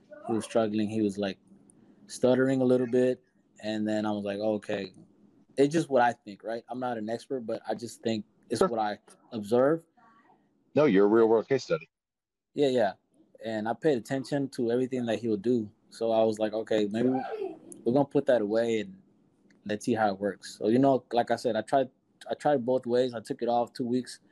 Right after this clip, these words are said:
Speaker 1: It worked fine. And then to now, it's like, you can only use it for, like, an hour. That's it.
Speaker 2: Yeah. No, that's smart. I mean, if you're noticing, you know, really easy to measure differences, you're, you're doing the right thing. Um, we notice behavior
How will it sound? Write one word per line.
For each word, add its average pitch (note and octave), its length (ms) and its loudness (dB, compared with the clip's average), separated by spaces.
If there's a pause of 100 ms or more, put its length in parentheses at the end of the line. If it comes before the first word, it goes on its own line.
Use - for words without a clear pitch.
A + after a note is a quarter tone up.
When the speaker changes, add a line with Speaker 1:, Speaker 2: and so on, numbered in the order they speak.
(220)
Speaker 1:
It G2+ 80 -4
worked A2+ 240 0
fine. G#2 320 0
And G2+ 120 -4
then G#2 140 -2
to A2 120 -2
now, A2 300 4
it's G#2 100 -2
like, G2+ 160 -4 (240)
you G#2 80 -14
can C#3+ 140 0
only C3+ 160 2
use B2 140 2
it A#2+ 80 -4
for, A2+ 160 -2
like, G2+ 200 0
an G2+ 120 -2
hour. G#2 380 -2
That's A2+ 260 -2
it. A2 160 0 (1080)
Speaker 2:
Yeah. D2+ 180 -2 (1040)
No, C3 120 4
that's A#2 160 2
smart. B2 220 0
I E2 40 0
mean, F2+ 120 2
if E2+ 80 -4
you're G#2 100 4
noticing, G2+ 480 0 (440)
you G2+ 120 0
know, D#2 200 2
really F#2 320 4
easy G2 280 4
to F2 80 4
measure F2 280 2
differences, - 580 -6 (320)
you're, D#2+ 100 -14 (680)
you're F3+ 100 -2
doing B3 180 4
the D#2 80 -6
right D2+ 200 -4
thing. D#2 260 -8 (600)
Um, C2+ 340 0 (360)
we A2 120 4
notice G2+ 300 4
behavior D#2+ 580 0